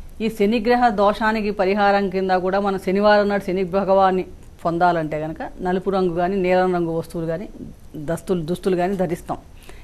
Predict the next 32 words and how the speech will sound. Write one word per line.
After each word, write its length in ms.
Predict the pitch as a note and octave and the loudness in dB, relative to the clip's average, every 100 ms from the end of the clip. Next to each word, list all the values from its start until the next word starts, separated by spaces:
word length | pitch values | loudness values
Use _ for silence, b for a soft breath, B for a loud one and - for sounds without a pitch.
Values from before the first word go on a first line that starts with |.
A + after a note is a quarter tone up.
| B | B
ఏదైనా 140 | F3+ G3 | -2 0
పని 180 | E3+ | 0
మీద 140 | F3 E3+ | 0 0
వెళ్ళేటప్పుడు. 340 | D3 C#3 - b b b | -2 -6 -10 b b b
ముఖ్యంగా 380 | F#3+ - C4+ C4+ | -6 0 2 4
ఏంటంటే 560 | B3 A3 G#3+ G#3+ G#3+ B3 | 4 2 0 -2 0 0
ఈ 40 | |
శని 200 | G#3 G#3 | 0 0
భగవాన్ 380 | G3+ G#3+ G#3 G#3 | 2 2 4 2
చేసే 140 | G3 | 2
అభిషేకాలు 520 | F3+ E3+ A3+ G#3+ G3+ F#3 | 0 0 0 4 4 4
చేయటం, 320 | F3 E3 E3 D#3 | 0 -2 -4 -2
చేసేటప్పుడు 480 | F#3 F#3 E3+ D3+ D#3 D3+ - - b b b b | 0 2 0 -2 -6 -10 -14 -18 b b b b
అంటే 180 | F3+ F#3+ | 2 2
గుడి 220 | D#3+ F3 | 2 0
శనికి 340 | E3 F#3 F#3+ | 2 2 4
ఏమైనా 180 | F#3+ F3+ | 4 4
తైలాభిషేకాలు 720 | F3 F3 G3 F#3+ - F3+ F3+ | 2 4 6 6 2 2 2
అవి 80 | F3 | 2
చేస్తూ 280 | D#3 E3+ - | -2 -4 -4
ఉంటాం 220 | D#3+ D3+ | -4 -4
కదా 180 | D3 F#3 - - - | -4 -6 -10 -16 -2
శనివారం 460 | F#3+ F#3+ F#3 E3 D#3+ | 0 4 4 2 -2
నాడు, 200 | D3+ G3+ - b b b b | -4 -6 -14 b b b b
ఆ 200 | - F#3+ | 4 6
సమయంలో 500 | G3+ G#3 G3+ G#3 G#3 | 6 2 2 2 2
కూడా 180 | G3+ G#3 | 4 2
మనం 280 | G#3 G#3 C4 - | 0 0 -4 -4
ఈ 80 | F#3+ | -2
నలుపు 280 | F3+ F3 F#3+ | 0 0 0
వస్తువులు 340 | G3 F#3+ F3+ | -2 -2 -4
ధరించవచ్చు. 460 | E3+ E3+ E3+ E3 | -2 -2 -4 -6